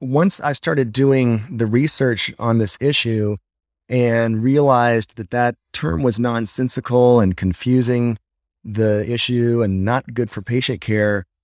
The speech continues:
I changed the questionnaire with the approval of the practice. So we changed that term from, "Are you allergic to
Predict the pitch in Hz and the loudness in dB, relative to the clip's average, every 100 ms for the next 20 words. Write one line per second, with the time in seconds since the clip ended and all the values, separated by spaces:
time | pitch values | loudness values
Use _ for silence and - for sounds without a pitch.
0 | _ 120 - 151 143 - 117 107 - 135 | _ -8 0 2 2 0 0 0 2 0
1 | 117 - 107 135 80 71 92 101 - 104 | 0 -2 0 0 0 -2 -2 -2 0 0
2 | 98 92 117 101 95 85 87 - 120 131 | 2 0 0 0 -2 -4 -8 -2 0 0
3 | 80 82 110 104 101 104 104 - 151 196 | -4 -6 -2 -2 0 -2 -4 -2 0 0
4 | 185 - 107 98 98 _ _ _ _ - | 0 0 0 0 -2 _ _ _ _ -6
5 | 117 110 104 101 - 107 104 104 104 107 | 0 2 4 2 2 2 4 4 2 0
6 | 104 127 127 120 117 104 85 101 | 2 2 4 4 2 0 -4 -8